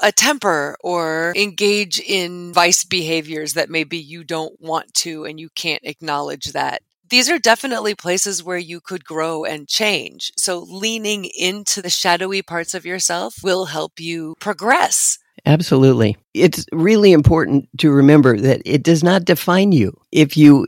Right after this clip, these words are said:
Speaker 2: see it as the only part of who you are, you're going to be a really unhappy person and struggle with your life.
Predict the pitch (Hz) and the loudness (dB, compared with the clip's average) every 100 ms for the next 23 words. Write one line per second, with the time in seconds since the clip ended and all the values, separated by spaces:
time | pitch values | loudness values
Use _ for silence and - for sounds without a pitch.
0 | - - - 190 185 170 151 151 135 131 | -6 -6 0 4 4 4 4 4 4 4
1 | 127 - 139 - 160 175 165 147 135 123 | 2 0 0 4 6 8 6 6 4 4
2 | 117 139 131 120 - 143 143 107 120 - | 2 2 2 2 2 2 2 2 -2 -4
3 | - 147 147 127 143 127 123 127 117 127 | -4 2 2 4 4 4 4 6 6 8
4 | 151 135 - 127 123 127 123 - 113 131 | 8 8 4 4 4 4 2 2 4 4
5 | 131 - 120 110 - - 147 120 117 - | 4 4 0 0 -4 -4 0 2 0 -2
6 | - 170 160 135 127 117 120 117 110 123 | 0 4 6 6 4 2 -2 -4 0 2
7 | 147 110 - | 2 -2 -12